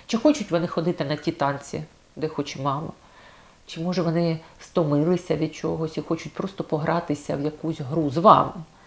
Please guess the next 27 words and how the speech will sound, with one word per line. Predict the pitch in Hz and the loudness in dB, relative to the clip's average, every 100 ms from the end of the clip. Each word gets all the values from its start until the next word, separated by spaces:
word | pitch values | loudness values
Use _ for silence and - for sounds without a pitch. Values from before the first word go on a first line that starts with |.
| - - - _ _ | -20 -20 -20 _ _
Посидіти, | 165 - 170 247 240 | -8 -4 0 0 4
як | 165 190 - | 2 2 -6
деякі | - 143 160 147 147 | -8 0 2 2 -2
малі | 156 156 | 0 0
кажуть: | - 147 151 156 | 0 0 0 -2
«Мама, | 175 151 | 0 2
пограй | 233 226 226 | 2 6 6
за | 180 | 6
мною | 156 160 | 2 2
в | 151 | 4
ляльки», | 156 147 151 | 2 2 0
а | 151 | 2
мама: | 160 156 | 2 2
«Ні, | 175 277 233 | 2 4 2
ти | - | 0
вже | 175 208 | 2 4
доросла, | 220 233 269 196 - 170 | 8 10 10 8 6 0
мені | 185 202 | 2 0
потрібно | 190 180 - 180 160 | 0 -2 0 0 0
там | 160 165 151 - - - | 2 0 0 -8 -20 -8
з | - 147 151 156 160 - - - | -6 -2 2 2 0 -12 -20 -6
подругою | 170 147 139 151 | -2 0 0 0
потеревенити | 143 - - 160 180 180 170 - | -2 -2 0 2 2 0 -2 -6
про | - | -8
свої | 196 156 127 120 | -4 0 2 2
ляльки | 127 - - 156 - - | -2 -4 -10 -12 -14 -12
дівчачі». | 165 - - - - | -12 -8 -8 -8 -12